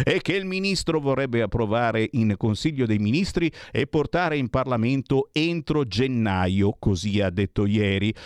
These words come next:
"Non ho pregiudizi", ha sostenuto Occhiuto, "se troveranno attuazione anche le parti della Costituzione relative ai lep e alla perequazione,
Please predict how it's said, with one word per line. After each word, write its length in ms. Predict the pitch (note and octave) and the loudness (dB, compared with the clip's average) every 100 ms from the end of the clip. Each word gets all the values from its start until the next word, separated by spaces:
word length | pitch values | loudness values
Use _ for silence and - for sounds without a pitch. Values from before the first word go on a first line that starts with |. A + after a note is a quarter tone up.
| - - | -20 -2
"Non 260 | A#2+ G3 | 0 2
ho 120 | B3 B3 | 2 0
pregiudizi", 760 | A#3+ A3 A#3+ A#3+ E3 - A2+ | 0 0 0 0 -2 0 0
ha 60 | F#2 | 0
sostenuto 680 | - C3 - C3+ D3+ - | -2 -2 0 2 2 2
Occhiuto, 640 | C3 - D#3+ C#3 G#2 F#2 D2+ - - | -2 0 2 2 2 -2 -4 -12 -12
"se 200 | - F2+ | -4 -2
troveranno 640 | A2 G2+ G#2+ B2+ B2+ A#2 | 0 0 0 0 2 0
attuazione 720 | G#2 A#2+ G#2 - C#3+ C3 A2 | 0 0 -2 0 0 2 2
anche 320 | G#2 A2+ - | 0 -2 -2
le 140 | G2 G2 | -2 0
parti 420 | A#2 A2+ - A2 | 0 0 -2 -2
della 220 | F#2+ F2+ | 0 -2
Costituzione 960 | - G2 G2+ F2+ G2 - E3 A#2+ F#2 E2+ | -2 -2 -2 -2 -2 2 2 2 0 -4
relative 540 | E2 F2 C3+ B2+ G#2 | -4 -2 0 2 2
ai 240 | F2+ E2+ | 0 -2
lep 560 | F2 B2+ A2+ _ F#2+ E2 - - | 0 0 0 _ -4 -4 -6 -12
e 140 | - E2 | -2 0
alla 180 | D#2 E2 | 0 0
perequazione, 920 | F#2+ F#2 - C#3 - G#3 C4 C4 | 0 -2 0 -2 -2 0 2 2